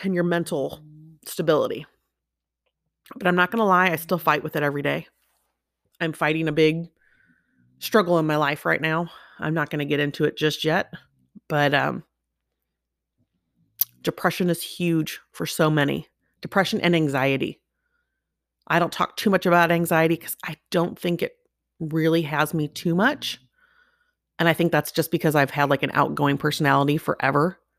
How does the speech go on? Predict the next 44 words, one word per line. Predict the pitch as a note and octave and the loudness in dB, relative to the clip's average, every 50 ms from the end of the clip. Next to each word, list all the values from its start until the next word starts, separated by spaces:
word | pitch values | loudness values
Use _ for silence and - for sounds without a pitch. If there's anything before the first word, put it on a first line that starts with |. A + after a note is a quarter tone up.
| _ _ _ _ _ _ _ _ - | _ _ _ _ _ _ _ _ -6
I | - D3 | -2 0
mean, | D3+ D3 | 0 2
I | C#3 B2+ | 0 0
was | C3+ - | -2 -2
a | - | -6
cheerleader | - - - D#3 D#3+ D#3+ D#3 D3 C#3+ C#3+ | -6 -4 0 2 4 4 4 4 4 2
in | D3 | 2
high | C#3 D3 D#3 D#3 | 2 2 0 0
school. | - - - D#3+ D#3 D3+ D3+ D3 D3 - | 0 -2 0 2 4 6 6 4 4 2
I | - - | -2 -4
played | - - D3+ C#3+ C3+ | -4 -2 -2 0 2
lots | C#3+ C#3+ C#3+ - - | 2 0 0 0 -4
of | - | -14
sports, | - - - D3+ D3+ D3+ D3 - - - - - _ _ _ - _ _ _ - | -6 0 2 4 4 4 2 0 -2 -8 -10 -10 _ _ _ -20 _ _ _ -4
things | - E3+ E3 D#3+ | -4 -2 0 2
where | D#3+ D3+ | 2 2
I | |
had | D3 D3+ D3 | 2 0 -2
to | D3 | -2
be | C#3+ D3+ D3 D3 | -2 0 0 2
around | C#3 C#3+ C#3+ C#3+ C#3+ | 2 2 2 2 0
other | C#3+ C#3+ D3 C#3+ | 0 -2 -2 -4
people. | - - D#3 B2 D3 C#3+ C#3+ C#3+ D3 D3 - _ _ _ _ _ _ _ _ _ _ _ - | -4 -6 -6 -2 -2 0 0 0 -2 -4 -8 _ _ _ _ _ _ _ _ _ _ _ -6
And | D#3 D3+ D3 C#3 C#3 C3 B2+ B2 A#2+ - - - _ _ _ _ _ _ _ - | -2 -2 0 0 0 -2 -2 -4 -6 -10 -14 -18 _ _ _ _ _ _ _ -8
my | - - C#3 D3 | -4 -2 -2 -2
parents | - - - F3 D#3+ D#3 D#3+ C#3+ - | -2 -2 0 2 2 2 2 0 0
are | D3+ | 0
both | C#3+ D#3 D3 - | 2 2 2 2
very | - D#3 C#3+ D3 D3+ | 2 4 4 4 4
sociable | - - D3+ C#3+ - - D3+ C#3+ | 2 0 -2 -4 -2 -4 -4 -4
people. | C#3 - - D3+ - D#3 C#3+ C#3+ C#3 C#3+ C#3+ - _ _ _ _ _ _ _ - | -4 -4 -6 -6 -2 0 0 2 2 0 0 -4 _ _ _ _ _ _ _ -6
Um, | D3 C#3 C3+ A#2 - | -4 -4 -4 -4 -6
so | - - - F3 E3 E3 D#3+ D#3+ D#3 - _ _ _ _ _ _ _ _ _ _ _ _ _ _ _ _ - | -6 -2 2 4 4 6 4 4 2 0 _ _ _ _ _ _ _ _ _ _ _ _ _ _ _ _ 0
I | G3+ | 0
don't | C4 B3 - | 0 2 2
think | B3+ A3+ | 0 2
I | A3+ F#3+ | 2 2
have | F3+ F3+ E3+ E3 | 2 0 0 2
the | F3 D#3+ D#3 | 2 2 2
anxiety | D3 C#3 C3 B2+ A#2 B2 - - - | 0 0 -2 -2 -4 -4 -6 -8 -10
part. | - - - - - - _ _ _ _ _ _ _ _ _ _ _ _ - | -8 -8 -8 -8 -10 -12 _ _ _ _ _ _ _ _ _ _ _ _ -4
I | F#3 | -2
have | G3 A3+ G3+ | 0 0 0
a, | G#3 | -2